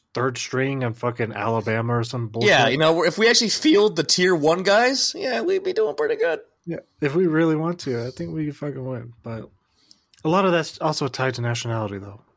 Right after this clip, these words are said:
Speaker 1: Like, for us, it's different, but, like, people in Argentina who are, like, you know, it's their country. Like, it means something versus, you know, conflating it with, like, the Dallas Cowboys.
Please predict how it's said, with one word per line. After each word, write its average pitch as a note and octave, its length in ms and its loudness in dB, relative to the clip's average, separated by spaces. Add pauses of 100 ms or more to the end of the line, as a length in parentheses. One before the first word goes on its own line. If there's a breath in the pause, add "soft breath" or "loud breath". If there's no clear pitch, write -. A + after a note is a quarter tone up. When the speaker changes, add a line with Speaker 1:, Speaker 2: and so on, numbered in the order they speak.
(140)
Speaker 1:
Like, B2 140 -6
for D#3+ 180 0
us, D#3 220 0
it's A#2 140 -8
different, A2 400 -4
but, G#2+ 100 -2
like, G#2 180 -4
people A#2+ 220 -4
in A2+ 60 0
Argentina A2 640 -4
who G2 80 -6
are, G#2 140 -2
like, G2+ 280 -4 (760 soft breath)
you C#3 100 -2
know, A2 120 0
it's G#2 160 -4
their G#2+ 180 -4
country. - 540 -8 (760)
Like, A2+ 120 -2
it A2+ 80 -4
means A#2 320 -2
something G#2+ 500 -6
versus, A2+ 540 -4 (180)
you C#3+ 140 -2
know, G#2+ 180 -4 (640)
conflating A#2+ 440 -2
it A2+ 40 -2
with, G#2+ 160 -4
like, G#2 180 -8
the A#2 100 -4
Dallas G#2+ 340 -2
Cowboys. G2+ 720 -6